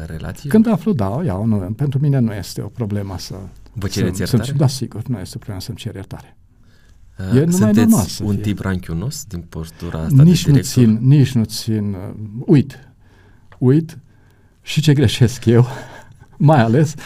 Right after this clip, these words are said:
Speaker 2: și ce-mi greșeș-, greșesc alții. Deci, din punctul ăsta de vedere, nu.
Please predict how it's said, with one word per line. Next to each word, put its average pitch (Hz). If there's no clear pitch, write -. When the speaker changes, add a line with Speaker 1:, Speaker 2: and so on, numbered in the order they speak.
Speaker 2:
și -
ce-mi 175
greșeș-, 165
greșesc 160
alții. -
Deci, 185
din 185
punctul 180
ăsta 165
de 165
vedere, 156
nu. 98